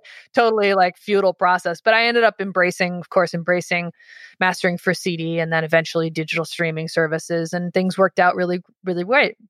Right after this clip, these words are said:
really great. But I always still wanted to learn to cut lacquer. So I still, like, would make the drive out and, and learn to cut from him. And once I started getting more and more into,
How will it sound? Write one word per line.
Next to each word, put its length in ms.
really 160
great. 200
But 80
I 120
always 200
still 320
wanted 220
to 80
learn 160
to 80
cut 120
lacquer. 280
So 120
I 100
still, 380
like, 200
would 160
make 200
the 80
drive 300
out 240
and, 220
and 180
learn 200
to 60
cut 260
from 180
him. 280
And 140
once 260
I 60
started 280
getting 260
more 160
and 100
more 160
into, 560